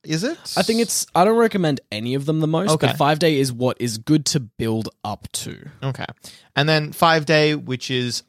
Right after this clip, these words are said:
Speaker 1: upper, lower, legs, upper, lower. Did I get the order wrong?
Speaker 2: Uh, no, so it's upper, lower,
Speaker 1: Yeah.
Speaker 2: rest, push, pull, legs.
Speaker 1: Okay, upper, lower,
Speaker 2: So it's a combination
Speaker 1: rest,
Speaker 2: of
Speaker 1: push,
Speaker 2: two,
Speaker 1: pull, legs.
Speaker 2: like, split styles.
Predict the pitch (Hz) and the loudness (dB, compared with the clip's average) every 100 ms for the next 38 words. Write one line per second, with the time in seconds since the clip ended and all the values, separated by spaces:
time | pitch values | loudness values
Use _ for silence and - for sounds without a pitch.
0 | - 135 - 156 147 131 127 127 123 120 | 0 2 2 0 2 4 4 4 4 2
1 | 120 113 110 117 113 110 110 113 110 110 | 0 0 0 -4 -4 -4 -2 -4 -4 -6
2 | 58 60 - _ _ _ _ _ _ _ | -10 -14 -18 _ _ _ _ _ _ _
3 | _ _ _ 139 139 147 135 123 107 85 | _ _ _ 2 2 2 2 0 -2 -8
4 | - _ _ _ - 131 127 123 117 110 | -16 _ _ _ -2 2 4 4 2 0
5 | - 120 - - 151 196 156 120 120 165 | 0 -2 -4 0 2 4 4 4 4 2
6 | 208 - 110 117 110 - - - _ - | -2 -10 -2 0 0 -2 -6 -8 _ -6
7 | 156 135 - - - 110 107 80 - - | -2 -2 -4 -8 -10 -8 -10 -12 -16 -16
8 | - - - _ - 123 113 104 131 143 | -12 -10 -10 _ -10 -8 -6 -2 -2 2
9 | 175 143 131 123 131 117 123 185 175 170 | 4 6 6 6 4 4 4 6 6 4
10 | 147 120 - 127 123 117 104 110 - 123 | 0 -2 -4 0 0 0 -4 -10 -12 -6
11 | 113 101 - - - 120 107 - - - | -4 -2 -2 -2 -2 -4 -4 0 0 0
12 | 90 73 69 78 - - | -2 -4 -8 -6 -4 -4